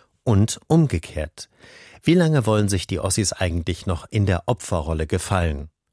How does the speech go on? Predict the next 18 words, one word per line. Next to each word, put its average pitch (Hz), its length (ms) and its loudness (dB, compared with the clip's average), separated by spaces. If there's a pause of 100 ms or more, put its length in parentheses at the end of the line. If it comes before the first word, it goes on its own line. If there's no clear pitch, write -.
(540)
Statt - 280 0
stolz 143 400 0
vor 131 240 2
die 95 140 0
Wessis 98 400 0
zu 104 120 -2
treten 98 400 0
und 87 160 0
zu - 140 -2
sagen, 87 460 0 (240)
„Zeigt - 380 -2
doch 98 120 -2
mal, 87 320 0
dass 82 320 -4
ihr 95 420 0
das - 360 -6
auch 95 340 -2
könnt“, 101 360 0